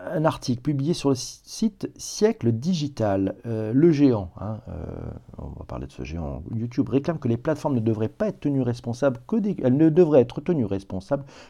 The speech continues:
que des contenus qui ont été identifiés par des outils tels que Content I D ou via la procédure de demande de retrait. C'est vrai que c'est plutôt pas mal fait aujourd'hui, le, le, le système qui est chez YouTube. Mais la directive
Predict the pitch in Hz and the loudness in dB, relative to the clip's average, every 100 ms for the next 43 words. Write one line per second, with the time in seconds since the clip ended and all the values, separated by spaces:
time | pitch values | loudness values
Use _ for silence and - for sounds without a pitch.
0 | _ - 190 170 117 - - 147 131 127 | _ 2 4 4 0 -4 -4 -2 2 2
1 | 127 139 139 107 107 104 107 104 139 123 | 2 0 -2 -2 0 -2 -4 -4 -2 0
2 | 123 120 110 - 113 117 - 90 85 85 | 0 -2 -6 -6 -6 -4 -4 -4 -4 -6
3 | 92 - 139 - 98 - - - 123 117 | -8 -10 -20 -8 -8 -6 -8 -6 -4 -2
4 | 123 123 123 - 117 104 95 110 - - | 0 -2 -4 -8 -4 -4 -2 -6 -8 -18
5 | - - 156 156 127 120 127 143 131 - | -20 -6 0 0 2 2 2 2 -4 -4
6 | 120 120 98 113 110 101 95 104 123 123 | -4 -2 -4 -4 -4 -4 -4 -4 -2 -2
7 | 110 104 110 - 95 - 160 302 - - | -2 -2 -4 -4 -8 -4 -2 0 -2 0
8 | 214 - 349 214 208 202 185 - 226 160 | -2 0 0 2 2 -2 -4 -2 -2 -2
9 | 123 113 123 120 107 101 104 101 110 - | -2 0 0 2 0 -2 -2 -2 -4 -6
10 | 113 - 113 - 101 - 107 101 - 104 | -8 -4 -4 -4 -8 -4 -2 -2 -4 -6
11 | - - - - - 151 160 123 127 139 | -6 -12 -20 -20 -4 -2 4 4 4 2
12 | 123 123 254 185 | 0 2 2 2